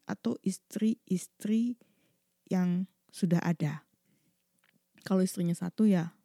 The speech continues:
istri pertama, kalau istrinya dua, ya dua-dua istrinya harus memberikan izin. Yang kedua, syaratnya adalah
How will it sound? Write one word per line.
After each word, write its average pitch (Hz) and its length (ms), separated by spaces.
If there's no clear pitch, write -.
istri 175 240
pertama, 175 720
kalau - 80
istrinya 180 320
dua, 185 240
ya 170 240
dua-dua 165 400
istrinya 170 380
harus 170 340
memberikan 170 560
izin. 170 480
Yang 196 300
kedua, 196 340
syaratnya 220 720
adalah 180 640